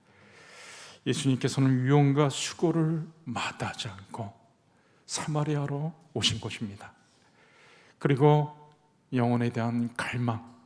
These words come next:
영혼을 구원하고자 하는 갈망이 있었기 때문에 예수님이 먼저 유대인들이 상종도 하지 않는 사마리아 여자에게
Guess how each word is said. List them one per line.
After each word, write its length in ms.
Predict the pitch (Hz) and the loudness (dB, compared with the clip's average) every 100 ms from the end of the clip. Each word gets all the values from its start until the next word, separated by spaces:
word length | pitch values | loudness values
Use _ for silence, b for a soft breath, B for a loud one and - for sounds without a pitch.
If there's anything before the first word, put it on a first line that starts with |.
| - | -2
영혼을 380 | 123 117 120 117 | 0 2 0 0
구원하고자 580 | 127 123 120 117 120 123 | 0 2 2 0 0 0
하는 240 | 123 127 | 0 -2
갈망이 480 | - 120 123 120 127 | -4 -2 0 0 0
있었기 360 | 117 127 - | -4 -8 -8
때문에 440 | - 139 113 120 123 - _ b b b b b b b - | -8 -10 -8 -8 -8 -14 _ b b b b b b b -2
예수님이 440 | 131 120 131 123 | 0 0 0 0
먼저 540 | 117 110 120 113 117 110 - _ _ b b b b b | 0 -2 -4 -4 -6 -8 -20 _ _ b b b b b
유대인들이 520 | 147 151 147 151 156 | 2 6 6 6 4
상종도 680 | 156 - 185 175 165 165 160 | 2 -2 -2 -2 -2 -2 -4
하지 200 | 143 147 | -4 -8
않는 380 | 135 131 143 165 - b b b | -8 -6 -6 -8 -14 b b b
사마리아 600 | - - 156 151 147 143 | -10 -6 -4 -4 -4 -4
여자에게 560 | 117 104 98 95 120 | -6 -10 -10 -8 -8